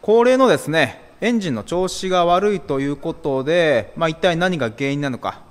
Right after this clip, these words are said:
調べて修理をしていきたいと思います。えー、それじゃエンジンをかけて現象の確認をしていきたいと思います。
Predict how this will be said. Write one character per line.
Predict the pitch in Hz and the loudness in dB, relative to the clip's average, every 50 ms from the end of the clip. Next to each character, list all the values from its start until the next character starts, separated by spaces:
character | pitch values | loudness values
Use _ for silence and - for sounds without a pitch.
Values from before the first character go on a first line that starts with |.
| - | -20
調 | - - - 147 170 | -16 -8 -4 -2 -2
べ | 156 131 | -2 -2
て | 120 - - 202 139 - - - - | -2 0 0 0 0 -2 -6 -18 -16
修 | - - 233 233 | -10 -6 -6 -4
理 | 165 123 | -4 -6
を | - - - - | -8 -10 -14 -20
し | - - | -18 -10
て | - 135 127 | -8 -6 -6
い | 127 | -6
き | - - | -8 -8
た | - - 139 | -6 -4 -2
い | 131 123 | -2 -2
と | - 123 | -4 -6
思 | 117 120 | -6 -4
い | 120 | -4
ま | 120 131 131 | -4 -4 -6
す。 | 131 - - - - - - - - - _ _ _ _ _ _ _ _ - - - - - - - - - - - - - - | -6 -10 -18 -20 -20 -20 -20 -20 -20 -20 _ _ _ _ _ _ _ _ -20 -20 -20 -20 -20 -20 -20 -20 -20 -20 -20 -12 -4 0
え | 160 165 165 165 | 0 2 2 2
ー、 | |
そ | 156 - | 2 2
れ | 220 233 | 2 2
じ | 220 214 | 2 0
ゃ | - - _ - | -2 -4 _ 0
エ | 190 202 | 2 4
ン | 214 196 | 4 4
ジ | 151 127 | 4 4
ン | 113 | 2
を | 101 | 2
か | - 143 139 | 0 0 -2
け | - - | -2 -4
て | - - 156 143 113 - - - - - | 0 2 2 2 2 -2 -8 -12 -6 -2
現 | 120 117 151 180 196 190 - | 0 0 2 2 2 2 2
象 | - 185 180 | 2 2 2
の | 175 180 - | 2 0 -2
確 | - - 160 - - 151 | -2 -4 -4 0 0 -2
認 | 151 147 147 143 | 0 0 0 -2
を | 139 | -2
し | - | 0
て | - 143 | 0 -2
い | 139 131 | -2 -2
き | - | -4
た | - - 151 | -2 -2 0
い | 131 120 | 0 0
と | - - 175 | 0 0 0
思 | 143 120 | 0 2
い | 107 | 2
ま | 107 110 117 | 2 0 0
す。 | - - - - - | -2 -6 -20 -20 -20